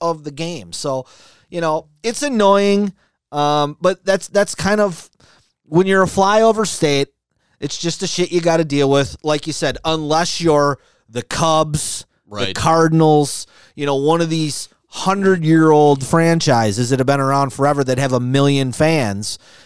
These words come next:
Speaker 1: you know, people at E S P N think, "Well, nobody gives a fuck about the Bucks other than people in Wisconsin."
Speaker 2: I, the only mass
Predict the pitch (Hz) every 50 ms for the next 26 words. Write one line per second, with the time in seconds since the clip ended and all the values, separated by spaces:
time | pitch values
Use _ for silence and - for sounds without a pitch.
0 | _ _ _ 123 127 120 113 120 127 - - - 180 190 170 208 202 196 196 208
1 | 196 _ _ _ _ _ _ - 160 170 - - 151 156 156 170 180 - - -
2 | 135 160 147 127 117 110 110 117 147 180 - _ _ _ _ _ - - 165 151
3 | 147 - 202 240 240 233 240 240 262 240 247 285 254 247 208 - 175 143 - 135
4 | 113 104 95 - 101 90 117 98 98 - - 139 131 139 139 151 156 147 156 151
5 | 143 170 175 175 185 175 - - 214 233 254 - - - - - - 139 143 143
6 | 147 147 147 143 143 143 143 143 131 131 135 139 139 147 160 175 180 180 170 151
7 | 127 123 131 123 120 120 120 117 123 127 131 - - - - - - -